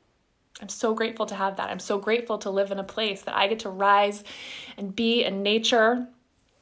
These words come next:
And the important thing, you guys, is that I rise. You can rise.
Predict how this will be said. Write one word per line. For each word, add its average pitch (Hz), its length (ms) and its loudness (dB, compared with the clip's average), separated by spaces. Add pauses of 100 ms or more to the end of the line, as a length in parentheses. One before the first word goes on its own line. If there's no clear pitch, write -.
(1600)
And 233 120 2
the 240 60 6
important 240 340 0
thing, 214 100 -2
you 240 80 -2
guys, 233 220 -2
is 226 140 -4
that - 260 -8 (240)
I 214 120 -6
rise. 208 580 -8 (760)
You 233 180 2
can 226 220 -2
rise. 214 500 -2